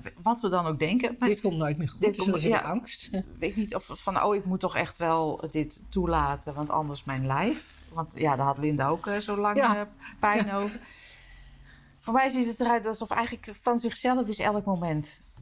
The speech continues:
Speaker 1: nieuw. En dat het niet zo beleefd wordt, ja, dat komt omdat dat, om, om, door,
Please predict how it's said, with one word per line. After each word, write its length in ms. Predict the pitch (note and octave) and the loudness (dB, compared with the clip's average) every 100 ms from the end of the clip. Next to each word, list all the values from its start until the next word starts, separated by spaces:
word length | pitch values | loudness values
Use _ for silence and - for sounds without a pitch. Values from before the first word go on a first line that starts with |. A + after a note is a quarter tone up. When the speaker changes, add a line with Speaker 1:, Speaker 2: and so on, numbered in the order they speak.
| - - | -20 -4
Speaker 1:
nieuw. 580 | G3 G3+ A#3 E3 D3 - - _ - | 2 6 6 4 0 -6 -20 _ -2
En 100 | F3+ | 0
dat 140 | F3+ | 2
het 100 | F3 | 2
niet 220 | F#3+ G#3 | 2 2
zo 160 | G3 E3 | 0 0
beleefd 480 | C#3+ E3 A3+ B3 - | 2 2 2 0 -2
wordt, 280 | C#3+ - | -2 0
ja, 160 | - E3+ | 0 0
dat 120 | D3+ - | -2 -2
komt 260 | F3 D#3 | -2 0
omdat 180 | C#3+ D3 | 0 0
dat, 340 | D3+ D3+ - - - - - | 0 -2 -8 -16 -16 -16 -6
om, 200 | F3+ - | -4 -2
om, 260 | - G3 G3 - | -2 -2 -2 -8
door, 220 | G#3 - | -8 -8